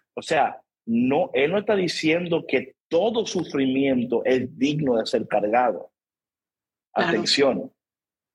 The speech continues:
Speaker 1: O sea, Él, Él no está hablando, ¿verdad? De, de esto de que, bueno, esto, esto fue lo que me tocó. Yo sí entiendo lo siguiente, que esos momentos nos ayudan a crecer, a sanar, a madurar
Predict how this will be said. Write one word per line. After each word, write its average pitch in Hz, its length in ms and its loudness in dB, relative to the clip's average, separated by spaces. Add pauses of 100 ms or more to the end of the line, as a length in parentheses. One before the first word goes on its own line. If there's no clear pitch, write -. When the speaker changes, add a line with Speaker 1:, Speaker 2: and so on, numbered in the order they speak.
(680)
Speaker 1:
O 113 100 -4
sea, 117 400 0 (320)
Él, 139 240 0
Él 139 120 2
no 185 60 0
está 220 140 2
hablando, 208 560 0
¿verdad? 147 260 0
De, 151 220 0
de 135 160 0
esto 170 220 -2
de 160 140 0
que, 147 100 -2
bueno, 151 220 2
esto, 160 220 -2
esto 139 200 -8
fue 160 80 0
lo 160 100 0
que 147 80 -6
me 127 120 0
tocó. 131 580 0 (340)
Yo 135 320 0
sí 262 240 -2
entiendo 185 680 2
lo 131 100 2
siguiente, 127 840 0 (460)
que 135 180 4
esos 208 260 0
momentos 196 920 0 (280)
nos 139 340 0
ayudan 131 1000 0 (520)
a 131 180 0
crecer, 160 760 0
a 127 160 -2
sanar, 131 720 0
a 131 100 0
madurar 123 760 0